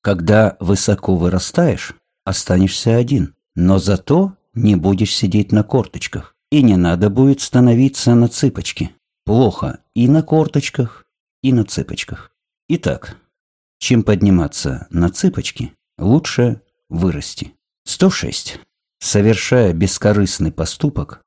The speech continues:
скажи спасибо тому, ради кого ты его совершил, за то, что он его принял. Ведь если бы он его не принял, то ты никогда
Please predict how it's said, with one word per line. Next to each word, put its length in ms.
скажи 420
спасибо 580
тому, 460
ради 380
кого 360
ты 160
его 200
совершил, 720
за 240
то, 340
что 280
он 280
его 440
принял. 480
Ведь 320
если 420
бы 220
он 180
его 300
не 160
принял, 560
то 120
ты 380
никогда 840